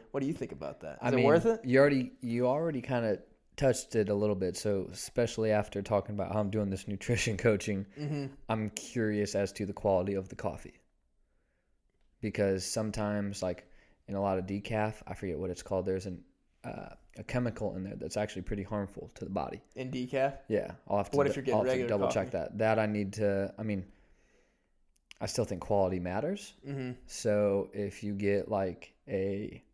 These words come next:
Speaker 2: you know, it's a Four Sigmatic mushroom coffee is gonna be a higher end coffee
Speaker 1: Yeah,
Speaker 2: than, like,
Speaker 1: but
Speaker 2: a Burger King. Like, say it's a gas station Speedway. Like, I've had,
Speaker 1: Yeah.
Speaker 2: like, the hundred percent Colombian before.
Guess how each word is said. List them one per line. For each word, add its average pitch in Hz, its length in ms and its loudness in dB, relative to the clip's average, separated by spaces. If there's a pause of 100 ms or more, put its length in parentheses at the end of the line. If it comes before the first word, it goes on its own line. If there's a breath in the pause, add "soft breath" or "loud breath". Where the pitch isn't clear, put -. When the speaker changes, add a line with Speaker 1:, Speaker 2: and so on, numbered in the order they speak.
(1000)
Speaker 2:
you 107 80 -2
know, 95 100 0
it's - 260 -4 (220)
a 104 80 -4
Four 127 280 2
Sigmatic 107 460 0
mushroom 104 380 0
coffee 90 340 -2
is 95 100 -2
gonna 90 160 -6
be 92 80 0
a 87 60 0
higher 95 300 0
end 92 300 -6 (260)
coffee 95 300 0
Speaker 1:
Yeah, 95 60 2
Speaker 2:
than, 98 180 -2
like, 92 100 2
Speaker 1:
but 165 140 6
Speaker 2:
a 92 220 0
Burger 101 280 0
King. 98 280 -6
Like, 95 200 -4 (320 soft breath)
say 123 180 4
it's 113 120 2
a 107 60 2
gas 110 600 0
station 110 340 -4
Speedway. 147 560 0
Like, 113 240 0
I've 110 160 2
had, 147 200 4
Speaker 1:
Yeah. 156 80 4
Speaker 2:
like, 120 160 2
the 113 120 4
hundred 113 360 0
percent 104 360 -4
Colombian 127 560 -2
before. 185 480 0